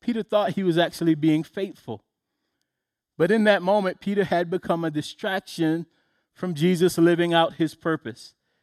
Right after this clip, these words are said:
If you spent time in Sunday school like me, you remember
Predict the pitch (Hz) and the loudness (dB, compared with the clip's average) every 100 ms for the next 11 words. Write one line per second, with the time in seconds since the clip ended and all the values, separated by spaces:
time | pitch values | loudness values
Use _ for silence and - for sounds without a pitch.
0 | _ _ _ _ _ _ _ - 170 170 | _ _ _ _ _ _ _ -16 -10 -8
1 | 160 - _ _ _ _ - - 175 165 | -8 -12 _ _ _ _ -20 -8 -6 -4
2 | 190 160 156 147 180 160 151 165 156 139 | -2 -2 -4 -4 -4 -2 -4 -4 -2 -2
3 | 143 190 196 160 185 160 156 185 151 156 | -4 -6 -6 -6 -6 -4 -2 -4 -2 -6